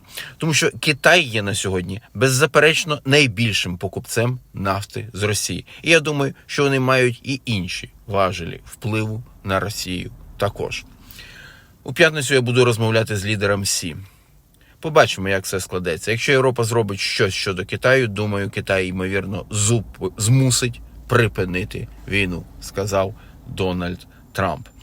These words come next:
Е, Трамп розповів, що у п'ятницю матиме розмову з лідером Китаю Сі Цзіньпінем щодо угоди щодо месенджера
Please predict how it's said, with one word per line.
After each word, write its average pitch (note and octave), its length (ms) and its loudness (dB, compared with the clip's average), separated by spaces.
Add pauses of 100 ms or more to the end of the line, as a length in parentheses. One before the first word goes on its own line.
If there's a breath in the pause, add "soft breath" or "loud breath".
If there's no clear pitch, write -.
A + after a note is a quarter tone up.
(1500 loud breath)
Е, D2+ 340 -2
Трамп B2+ 340 2
розповів, B2+ 600 -2
що A#2 200 -4
у G2+ 60 -8
п'ятницю G#2 440 0
матиме G2 320 -4
розмову G2 380 -4
з F#2 80 -10
лідером F#2+ 500 -4 (340 soft breath)
Китаю F#2+ 500 0
Сі G2+ 220 -6
Цзіньпінем C3+ 540 -4
щодо G2 280 -6
угоди G#2 360 -2
щодо F#2 460 -4
месенджера - 960 -8